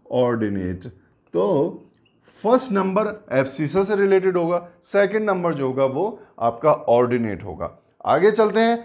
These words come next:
एब्सिसा actually रिप्रेजेंट क्या करता है, यानी अगर कोई पॉइंट है थ्री फ़ाइव, तो ये थ्री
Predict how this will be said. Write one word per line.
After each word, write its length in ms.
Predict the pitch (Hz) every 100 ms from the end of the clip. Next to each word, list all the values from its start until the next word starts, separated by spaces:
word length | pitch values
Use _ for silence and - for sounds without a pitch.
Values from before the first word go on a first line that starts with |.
| - - 165
एब्सिसा 520 | 202 - 233 226 240 220
actually 400 | 208 208 214 180
रिप्रेजेंट 560 | 147 156 143 175 202
क्या 140 | 208 170
करता 340 | 156 120 101
है, 160 | 101 - - _
यानी 260 | 120 175 214
अगर 220 | 214 214
कोई 180 | 208 214 -
पॉइंट 300 | 170 185 190
है 80 | 196 -
थ्री 200 | 180 185
फ़ाइव, 240 | 165 143
तो 160 | 151 180
ये 140 | 202 208 -
थ्री 340 | 175 175 226